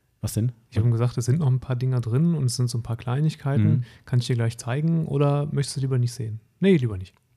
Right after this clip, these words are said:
Speaker 1: Ach so, er wollt's gar, er wollt's aktiv
Speaker 2: Er wollte
Speaker 1: nicht
Speaker 2: nicht
Speaker 1: sehen.
Speaker 2: hin, hin, hin, drauf hingedeutet
Speaker 1: Ah, okay,
Speaker 2: werden.
Speaker 1: okay. Ja, aber das ist, das, was du gerade sagtest, Mario, ist genau so ein Ding, was wir schon mal hatten und wo wir mittlerweile eine andere Einstellung zu haben. Wir haben irgendwann mal einen Kunden gehabt, der so einen alten, verranzten Porsche gekauft hat.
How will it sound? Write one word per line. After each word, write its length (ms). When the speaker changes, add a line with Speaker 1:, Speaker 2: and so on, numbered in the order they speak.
Speaker 1:
Ach 120
so, 160
er 100
wollt's 240
gar, 240
er 160
wollt's 220
aktiv 360
Speaker 2:
Er 40
wollte 180
Speaker 1:
nicht 160
Speaker 2:
nicht 120
Speaker 1:
sehen. 160
Speaker 2:
hin, 300
hin, 60
hin, 320
drauf 240
hingedeutet 320
Speaker 1:
Ah, 100
okay, 220
Speaker 2:
werden. 180
Speaker 1:
okay. 260
Ja, 160
aber 160
das 180
ist, 160
das, 200
was 100
du 80
gerade 160
sagtest, 320
Mario, 220
ist 100
genau 220
so 100
ein 40
Ding, 120
was 160
wir 60
schon 160
mal 100
hatten 240
und 140
wo 80
wir 100
mittlerweile 480
eine 140
andere 260
Einstellung 400
zu 160
haben. 140
Wir 80
haben 120
irgendwann 320
mal 100
einen 40
Kunden 280
gehabt, 280
der 60
so 100
einen 80
alten, 300
verranzten 480
Porsche 340
gekauft 380
hat. 120